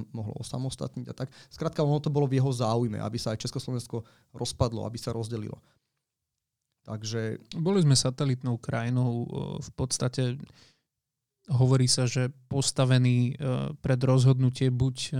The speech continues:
Speaker 2: Hitlerov satelit, alebo rozdelenie medzi, e, Poľsko a Maďarsko. Samozrejme, tu by sme sa vedeli baviť do nekonečna. Niekto túto polemiku úplne odmieta z historikov, že dalo sa to riešiť úplne inak.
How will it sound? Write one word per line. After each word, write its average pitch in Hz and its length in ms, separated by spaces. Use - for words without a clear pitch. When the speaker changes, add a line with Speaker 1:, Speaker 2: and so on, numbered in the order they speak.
Speaker 2:
Hitlerov 127 480
satelit, 123 800
alebo 123 560
rozdelenie 123 640
medzi, 123 560
e, 131 240
Poľsko 127 400
a 123 80
Maďarsko. 131 480
Samozrejme, 127 560
tu 123 160
by 127 80
sme 127 160
sa - 160
vedeli 127 320
baviť 127 360
do 127 120
nekonečna. 127 520
Niekto 127 360
túto 127 240
polemiku 131 480
úplne 139 400
odmieta 123 520
z 120 120
historikov, 127 640
že 127 240
dalo 123 240
sa 127 160
to 135 160
riešiť 127 360
úplne 147 520
inak. 120 240